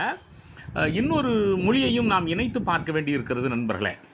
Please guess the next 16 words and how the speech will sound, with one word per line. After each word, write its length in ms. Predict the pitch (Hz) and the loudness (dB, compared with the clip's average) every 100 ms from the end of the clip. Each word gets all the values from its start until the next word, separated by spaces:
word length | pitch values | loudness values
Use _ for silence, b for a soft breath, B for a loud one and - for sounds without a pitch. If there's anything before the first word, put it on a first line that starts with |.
| - - - B B B B - | -20 -20 -20 B B B B -2
அ, 140 | 151 | 0
இந்த 460 | 170 165 156 139 123 | 2 2 2 0 -2
ஜாக்ரோஸ் 500 | 160 240 269 302 285 | 0 0 0 -4 -2
மொழி 240 | 208 196 196 | 0 0 2
குடும்பம் 640 | 180 170 175 170 131 92 | 2 2 2 0 -2 -4
என்கிற 360 | 147 196 185 185 | -2 -2 0 -2
ஒன்றை 220 | 156 151 | -2 -4
பற்றி 260 | 143 - 156 | -4 -4 -2
பேசுகிறார்கள். 720 | 160 160 135 127 117 110 104 90 | 0 0 -2 -2 -2 -4 -10 -8
ஈரான்ல 420 | 117 156 151 147 151 | -4 -2 -2 -2 -4
ஒரு 180 | 127 | -4
பகுதி 600 | 113 131 139 135 113 - - - B B B - | -4 -6 -2 0 0 0 -2 -6 B B B 2
இந்த 220 | 139 135 | 4 2
ஜாக்ரோஸ் 480 | 127 147 160 156 147 | 2 -2 0 0 0
என்கிற 300 | 127 120 147 | -2 -2 -2
பகுதி. 460 | 117 120 110 110 | -2 0 2 2